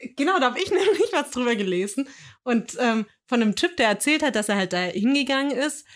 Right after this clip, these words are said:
weil er irgendwie dreißig ist und halt noch nie ha-, Sex hatte. Und das unter anderem halt, weil, ähm,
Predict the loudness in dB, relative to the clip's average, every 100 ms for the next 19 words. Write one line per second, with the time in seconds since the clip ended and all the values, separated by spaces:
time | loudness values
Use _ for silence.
0 | -12 -2 0 0 0 0 0 0 0 2
1 | 0 -2 -4 _ -12 -4 0 2 2 0
2 | 0 0 -2 -2 -2 -2 -6 -6 -4 -2
3 | 0 0 0 -2 -4 -10 -8 -4 -4 -2
4 | 0 0 2 0 -2 -8 -20 -16 -4 0
5 | 0 2 2 2 0 2 2 4 2 0
6 | -4 0 2 2 0 -2 -2 0 -2